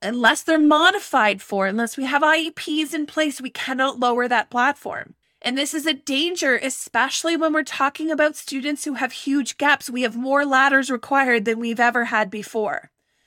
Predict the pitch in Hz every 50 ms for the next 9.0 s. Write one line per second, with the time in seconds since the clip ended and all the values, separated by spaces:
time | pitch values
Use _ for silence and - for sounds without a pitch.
0 | _ _ _ _ _ _ - 240 240 240 233 233 240 240 - - 226 247 247 240
1 | 240 254 254 262 254 254 - 311 262 254 240 240 _ _ _ _ - - - 254
2 | 247 254 262 262 240 254 247 254 254 254 247 240 226 226 214 196 208 190 185 -
3 | - 196 - 214 208 214 - - - 285 277 269 - - - - 277 247 233 226
4 | - - 254 233 214 - _ _ - 202 220 202 185 185 208 214 247 247 247 226
5 | - 254 226 226 - - 294 269 277 277 262 285 285 277 220 262 254 240 233 226
6 | 240 240 233 226 214 214 - - 233 202 196 202 - - 180 113 113 - - -
7 | - - - - 277 - 330 262 - - - - 311 294 285 - - 262 - -
8 | - - 247 220 220 - - - 214 214 202 - _ - 208 180 - - - -